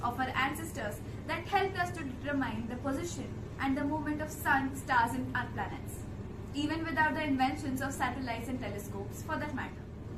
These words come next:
Their discoveries helped a lot of people to understand more about the workings of nature,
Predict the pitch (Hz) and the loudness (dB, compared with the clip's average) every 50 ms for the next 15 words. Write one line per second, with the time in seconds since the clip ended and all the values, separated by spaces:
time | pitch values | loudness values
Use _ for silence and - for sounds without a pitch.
0 | - - - - - - - - - - - - 277 285 294 285 311 285 - - | -8 -6 -8 -8 -8 -6 -6 -6 -6 -6 -4 -2 0 0 2 0 0 -2 0 4
1 | - - - - 311 277 269 277 - - - - - 311 320 339 - 381 359 349 | 6 6 6 6 4 2 0 0 -2 -4 -6 -2 0 0 0 0 0 0 2 4
2 | 339 339 339 403 392 381 - - 349 349 339 - 247 - - - 269 254 240 240 | 4 4 4 2 -2 -2 -2 -2 -2 -2 -2 -2 -4 -6 -4 -4 -4 -4 -2 -2
3 | 240 262 - - 269 262 262 262 269 277 277 254 254 - - - - - - 254 | -4 -4 -2 0 0 2 4 4 4 4 4 2 0 -2 -6 -6 -6 -4 2 6
4 | 285 285 302 294 285 349 339 - 339 349 349 349 - 269 233 220 226 - 240 247 | 6 6 6 6 2 0 0 4 4 4 4 2 0 -2 -2 -2 -4 -4 -4 -2
5 | - 269 269 277 285 277 - 208 208 214 | 0 2 4 4 4 2 0 -2 -4 -4